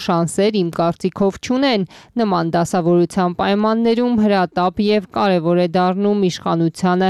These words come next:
հակակշռելու, նրան ընդդիմախոսելու խնդիրը։ Այո, վարչապետը և նախարարները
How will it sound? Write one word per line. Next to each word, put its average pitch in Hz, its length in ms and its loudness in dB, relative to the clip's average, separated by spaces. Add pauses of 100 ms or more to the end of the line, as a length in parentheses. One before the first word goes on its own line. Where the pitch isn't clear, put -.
հակակշռելու, 196 880 0 (260)
նրան 180 400 0
ընդդիմախոսելու 175 960 0
խնդիրը։ 165 500 -2 (220)
Այո, 262 180 2 (100)
վարչապետը 185 680 0
և 170 320 0
նախարարները 175 840 2